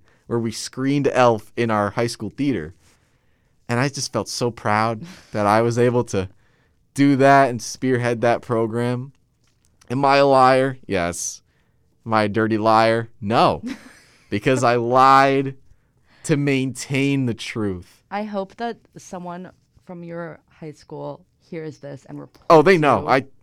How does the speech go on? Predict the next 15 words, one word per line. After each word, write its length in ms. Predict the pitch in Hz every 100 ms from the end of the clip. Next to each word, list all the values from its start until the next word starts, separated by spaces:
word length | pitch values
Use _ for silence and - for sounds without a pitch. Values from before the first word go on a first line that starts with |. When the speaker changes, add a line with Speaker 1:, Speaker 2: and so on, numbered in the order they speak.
| -
Speaker 1:
we 180 | 117 165
were, 220 | 151 123
it 80 | 139
was 200 | 127 120
a 220 | 120 104
whole 220 | 117 120
conspiracy. 640 | 107 90 - 80 73 - 90 - -
Don't 160 | 151 143
worry. 120 | 107
They 120 | 147
knew 160 | 160 160
I 40 |
was 180 | 110 98
doing 260 | 113 92
it. 140 | 82